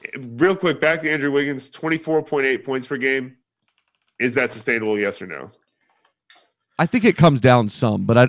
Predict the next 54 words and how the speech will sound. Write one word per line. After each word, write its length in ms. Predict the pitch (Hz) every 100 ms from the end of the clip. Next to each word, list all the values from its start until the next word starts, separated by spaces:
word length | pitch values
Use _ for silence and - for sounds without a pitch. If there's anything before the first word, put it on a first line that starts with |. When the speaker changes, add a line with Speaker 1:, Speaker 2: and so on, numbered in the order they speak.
| -
Speaker 2:
I, 160 | 101 120 _ _ _ _ _ -
I 120 | 202
think 240 | 247 320 262
it, 80 | 165
Speaker 1:
At 200 | 160 180
Speaker 2:
he's 120 | 208
Speaker 1:
forty-six 520 | 226 247 - 208 208
percent 380 | 180 156 175 139
shooting, 340 | - 170 110
I 60 | 101
mean, 100 | 113
that's 220 | 135 -
really 280 | 135 190 131
pretty 260 | - 147 113
good. 300 | 151 135 127
Thirty-four 420 | 127 131 135 127
on 100 | 113
threes. 360 | 131 127 87
Like, 120 | 98 -
that's 160 | 170
Speaker 2:
Yeah, 60 | 165
Speaker 1:
pretty 120 | 104
Speaker 2:
dude. 60 | 104
Speaker 1:
solid. 300 | 151 87 - _
Speaker 2:
It's 120 | _ 208
not 180 | 285
bad. 280 | 160 151 107
I 100 | 143
think 160 | 156 220
it 120 | -
comes 200 | 160 135
down 160 | 123 110
a 40 |
little 220 | 101 78
bit. 220 | 76 71 - _ _ _ _ _ _ _ _ _ -
I, 140 | 180 -
I 80 | 190
don't 160 | 285 302
know 140 | 294
if 100 | 233
it's 140 | 254 185
a 40 |
motivation 580 | 160 185 165 180 170 143
w-, 120 | 107 -
thing 160 | 117
with 120 | 101 131
him 180 | 104 98
or 60 |
not, 220 | 92 90
though. 160 | 90 92
That's 180 | 113 -
what 60 |
we've 160 | 180 175
always, 460 | 185 160 143 123